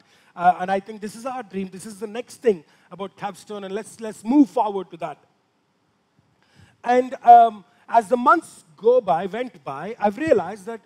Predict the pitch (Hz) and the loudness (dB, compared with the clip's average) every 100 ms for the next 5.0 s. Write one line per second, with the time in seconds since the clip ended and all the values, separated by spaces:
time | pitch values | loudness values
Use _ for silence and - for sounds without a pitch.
0 | _ _ 214 269 320 - 247 - 202 208 | _ _ -10 -10 -10 -16 -18 -16 -16 -16
1 | - 285 277 240 214 269 294 180 202 196 | -18 -12 -8 -8 -4 -2 -2 -6 -10 -10
2 | 180 156 175 165 165 185 233 247 _ _ | -12 -16 -18 -16 -14 -12 -12 -12 _ _
3 | - 196 220 196 202 202 196 202 202 202 | -12 -10 -10 -10 -10 -8 -8 -6 -6 -6
4 | 202 196 - 285 359 294 - 214 220 | -8 -20 -12 -6 -2 -2 -2 -14 -16